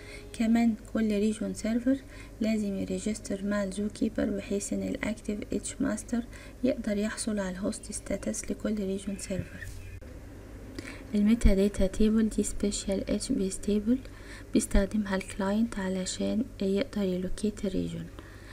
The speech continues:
ال metadata table بيتعمل لها splitting وتتحول ل multiple regions زي ما احنا شايفين في الفيجر كده. ال metadata information لكل region مخزنة في zookeeper.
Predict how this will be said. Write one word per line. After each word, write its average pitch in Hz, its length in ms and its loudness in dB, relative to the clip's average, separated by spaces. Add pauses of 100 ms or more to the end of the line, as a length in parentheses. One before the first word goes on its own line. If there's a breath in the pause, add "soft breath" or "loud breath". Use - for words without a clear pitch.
(260 loud breath)
ال 208 240 8
metadata 202 540 4
table 214 340 4
بيتعمل 185 380 0
لها 190 160 2
splitting 226 600 2
وتتحول 196 640 2
ل 185 240 2
multiple 202 320 0
regions 220 760 2
زي 208 160 2
ما 202 100 2
احنا 202 200 0
شايفين 190 440 2
في - 120 -4
الفيجر 190 400 4 (120)
كده. - 180 -8 (840 loud breath)
ال 220 280 10
metadata 202 520 4
information 202 720 4
لكل 202 680 6
region 247 100 4
مخزنة 208 600 4
في 202 160 -8
zookeeper. - 680 8